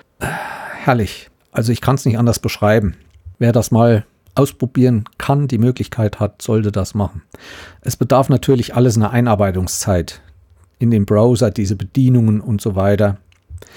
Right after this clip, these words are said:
Weiterhin hat die Quest ja auch einen eigenen Speicher. Man kann sich ständig zum Beispiel Bilder abspeichern.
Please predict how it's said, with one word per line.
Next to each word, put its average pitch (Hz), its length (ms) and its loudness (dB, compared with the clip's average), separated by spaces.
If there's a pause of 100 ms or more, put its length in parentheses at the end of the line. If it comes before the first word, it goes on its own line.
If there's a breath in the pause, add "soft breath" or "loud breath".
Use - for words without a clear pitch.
(920 loud breath)
Weiterhin 143 420 4
hat 139 140 2
die 127 160 2
Quest 131 380 0
ja 107 80 2
auch 123 100 -2
einen 113 100 0
eigenen 120 300 -2
Speicher. 120 460 0
Man 107 160 0
kann 117 180 -2
sich 107 180 -4
ständig 110 460 -2
zum 110 140 -4
Beispiel 107 360 0
Bilder 139 360 0
abspeichern. 110 720 0